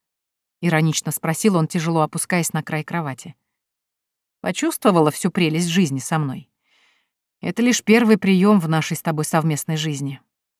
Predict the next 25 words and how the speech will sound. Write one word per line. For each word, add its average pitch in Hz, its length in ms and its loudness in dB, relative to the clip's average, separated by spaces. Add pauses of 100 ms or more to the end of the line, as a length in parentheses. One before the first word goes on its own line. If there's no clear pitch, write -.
Многие 214 400 8
из 190 80 6
них 190 180 6
будут 170 540 -4
не 180 140 2
намного 160 420 0
приятнее». 139 540 -10 (1080)
«Не 214 160 6
старайся, 185 560 0
не 180 160 2
запугаешь», 147 680 -6 (440)
улыбнулась 147 500 -6
я. 131 180 -14 (800)
«А 214 100 -4
скажи-ка 311 420 0
мне, 165 180 4
мой 165 400 2
венценосный 185 760 4
жених, 170 480 0 (520)
ты 254 100 2
почему 269 400 4
мне 247 180 8
герцогский 190 600 0
титул 208 340 -4
зажал? 226 400 -4